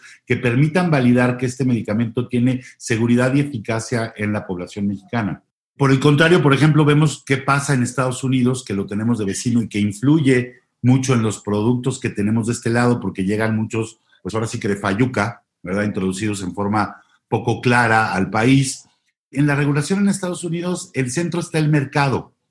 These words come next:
El mercado es el que dicta cómo puedo yo o no regular un producto. Entonces, tú puedes agarrar un producto que tiene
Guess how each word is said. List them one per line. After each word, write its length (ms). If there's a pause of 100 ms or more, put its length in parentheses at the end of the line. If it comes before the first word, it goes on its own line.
(100)
El 160
mercado 300
es 100
el 140
que 140
dicta 580 (260)
cómo 340
puedo 220
yo 400
o 120
no 460 (220)
regular 320
un 100
producto. 280
Entonces, 200
tú 100
puedes 220
agarrar 260
un 100
producto 360
que 80
tiene 560